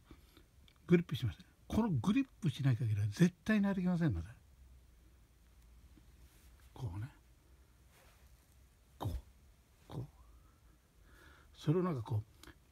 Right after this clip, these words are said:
う、ぶん回しいんですから。くー、くーって回してある。あ、動きました、動きました。動けるわけがないですよ。何言ってんだよ。手も同じですよ。こうあるじゃないですか。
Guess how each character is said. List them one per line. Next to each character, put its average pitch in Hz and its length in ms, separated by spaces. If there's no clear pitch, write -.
う、 - 20
ぶ 139 140
ん 165 120
回 165 120
し - 100
い 147 40
ん - 20
で 101 100
す 85 60
か - 60
ら。 110 80
く - 140
ー、 156 420
く - 140
ー - 360
っ - 40
て 160 100
回 135 160
し - 60
て 139 60
あ - 20
る。 98 60
あ、 143 120
動 139 160
き - 120
ま 127 140
し 110 60
た、 120 80
動 107 120
き - 120
ま 104 100
し - 80
た。 139 40
動 151 100
け 285 100
る 160 120
わ 190 140
け 285 80
が 160 80
な 110 60
い - 40
で - 60
す - 60
よ。 98 60
何 254 160
言 180 80
っ 117 40
て 135 120
ん 113 40
だ 110 80
よ。 104 60
手 - 160
も 175 180
同 123 140
じ 123 60
で 120 80
す 107 120
よ。 101 140
こ 147 80
う 139 40
あ - 40
る 131 60
じ 104 60
ゃ - 20
な 90 60
い 82 40
で - 40
す - 20
か。 - 80